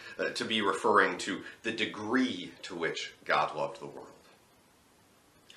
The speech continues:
And it's certainly true that the degree of God's love, the greatness of his love, plays into this. But the word so here is better understood as referring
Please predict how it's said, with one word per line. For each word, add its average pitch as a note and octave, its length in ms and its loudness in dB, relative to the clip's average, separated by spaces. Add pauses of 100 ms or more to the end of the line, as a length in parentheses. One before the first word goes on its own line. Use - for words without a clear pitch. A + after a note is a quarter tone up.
(300)
And C3+ 80 8
it's C3+ 120 6
certainly D#3+ 360 8
true C#3+ 420 6
that F#2+ 220 8 (200)
the G#2+ 240 0
degree B2 380 6
of G2+ 140 4
God's G#3+ 380 10
love, G2 400 10
the G2 80 0
greatness A2+ 560 2
of F#2 80 -4
his E2+ 160 -2
love, G2 340 2
plays F2+ 320 -4
into F#2+ 300 -2
this. C#2+ 480 -6 (1040)
But B2+ 180 0
the D3 60 4
word F3+ 260 6
so D#3 460 6
here F#2 400 0
is G2 220 -2
better C3+ 360 10
understood A#2 460 4
as F#2+ 160 0
referring G#2 460 2